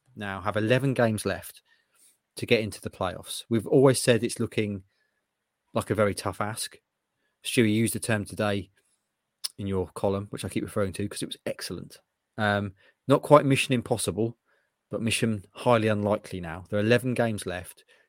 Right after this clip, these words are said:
Town on fifty-three points. We reckon seventy-five points gets them in. So they need twenty-two points from the remaining thirty-three.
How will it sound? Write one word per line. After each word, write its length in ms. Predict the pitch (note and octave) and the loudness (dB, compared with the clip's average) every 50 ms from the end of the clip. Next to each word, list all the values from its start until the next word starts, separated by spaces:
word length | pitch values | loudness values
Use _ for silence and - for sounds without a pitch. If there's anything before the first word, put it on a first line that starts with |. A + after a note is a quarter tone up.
| _ | _
Town 180 | - - C3 B2 | -2 0 2 2
on 140 | A#2 A2 G#2 | 2 0 -2
fifty-three 560 | - - D3+ C#3+ - - A2+ - - A#2 G#2 | 2 4 4 4 4 0 -2 0 0 0 0
points. 500 | - - G#2+ G2 F#2+ F#2+ F#2 - - - - _ _ - _ _ _ _ _ _ - | 0 0 0 0 0 -2 -6 -6 -8 -8 -10 _ _ -20 _ _ _ _ _ _ -4
We 80 | A2 | 0
reckon 320 | A2 A2+ G#2 - - G2+ G2 | 0 0 0 -2 -4 -4 -2
seventy-five 600 | - - C3 A2 A#2 G#2+ - - A2 G#2 G2 - | 2 4 4 4 2 -2 -2 0 2 2 2 0
points 280 | - - G#2 G2 - | -2 -4 -4 -4 -4
gets 200 | - A2+ - - - | -4 -4 -4 -4 -6
them 100 | G#2+ F#2 | -6 -6
in. 180 | F2+ F2+ F2+ F#2 | -8 -10 -10 -10
So 340 | - - A2+ G2 F#2+ F#2+ F#2 - _ _ _ _ _ _ _ _ _ _ _ - | -4 0 0 2 2 0 -2 -8 _ _ _ _ _ _ _ _ _ _ _ -4
they 100 | G#2+ G#2 | -2 0
need 360 | G2+ G2+ G2+ G2 F#2+ - - - _ _ _ | 0 0 0 -2 -4 -6 -10 -16 _ _ _
twenty-two 380 | - - D3 A#2+ G#2+ - A2+ G#2 | 2 4 4 4 6 4 0 0
points 300 | - - G#2 G2+ G2 - | 0 -2 -4 -4 -4 -6
from 140 | - G2+ G2+ | -6 -4 -4
the 80 | G2+ | -2
remaining 360 | G2+ G2+ G2+ G2+ G2 F#2+ F#2+ F#2 | -2 -2 -2 -2 -2 -4 -4 -6
thirty-three. 880 | - - - G2+ G2 F#2+ - - - - - G#2+ G2 F2+ A2 A2 - | -4 0 0 0 0 0 -4 -8 -10 -6 -6 -4 -4 -4 -8 -12 -16